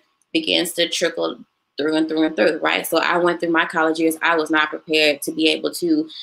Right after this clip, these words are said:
mesh or to be able to teach the next generation. So when I do become a band director of the next generation or whomever, when I become a, a music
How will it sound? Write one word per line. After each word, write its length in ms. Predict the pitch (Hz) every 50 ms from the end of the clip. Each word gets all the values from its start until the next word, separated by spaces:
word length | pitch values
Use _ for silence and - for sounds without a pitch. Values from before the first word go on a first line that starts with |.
| - - _ -
mesh 460 | 139 160 170 185 175 160 160 - - -
or 180 | - 165 156 156
to 140 | 156 - 165
be 140 | 160 151 151
able 220 | 151 151 151 147
to 140 | - - 147
teach 420 | 143 - - - 190 160 151 - -
the 100 | 151 151
next 280 | 160 160 160 156 -
generation. 760 | - 156 147 147 147 151 175 226 214 - - 151 165 208 202 _ _ _ _ _ -
So 380 | - 170 165 165 160 160 - _ _ _ _ _ _ _ _ _ _ _ _ -
when 160 | 175 175 165
I 100 | 170 151
do 200 | 151 151 175 233
become 320 | 240 240 - - 185 165 165
a 80 | 160
band 260 | 156 156 156 151 -
director 340 | - 147 147 147 - 147 151
of 80 | 147 143
the 80 | 151
next 260 | 151 151 151 151 - -
generation 520 | 151 151 151 147 151 147 - 160 151 147
or 100 | 147 156
whomever, 560 | 160 170 160 160 160 - 175 196 - 165 151
when 120 | 147 151 -
I 80 | 151
become 340 | 147 147 - - 175 170 165
a, 240 | 156 156 151 - 143
a 20 |
music 380 | 151 160 160 185 180 - 156